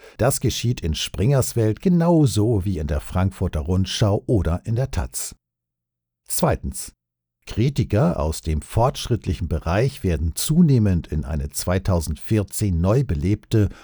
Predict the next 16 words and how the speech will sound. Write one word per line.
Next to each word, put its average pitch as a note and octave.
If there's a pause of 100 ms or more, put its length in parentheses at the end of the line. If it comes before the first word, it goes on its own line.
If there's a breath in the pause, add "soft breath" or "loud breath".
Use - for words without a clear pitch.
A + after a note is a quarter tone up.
und A#2
mobilisierte A2
Kategorie F#2+
gesteckt – - (160)
Querfront. - (920)
Drittens. - (500)
Die A2+
Standardformel C3
zur D2+
Durchsetzung B2
der C#2+
neoliberal F#2
geprägten F#2
Wirtschafts- G#2+
und D2
Gesellschaftspolitik F#2+